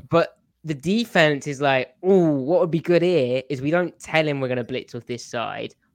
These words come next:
but we blitz off this side, and he hands the ball off, and we get a free rusher at the quarterback," right?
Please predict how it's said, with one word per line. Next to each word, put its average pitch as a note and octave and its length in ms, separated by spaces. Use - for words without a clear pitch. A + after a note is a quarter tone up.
but C#3+ 100
we C#3+ 140
blitz E3+ 420
off D#3 160
this C#3 240
side, A#2+ 500
and B2+ 440
he D3 160
hands C#3 280
the A#2+ 80
ball B2 260
off, A#2+ 220
and B2 100
we A#2 80
get G#2+ 160
a - 20
free C#3 200
rusher A#2+ 320
at G#2+ 60
the - 60
quarterback," A2 500
right? A#2 300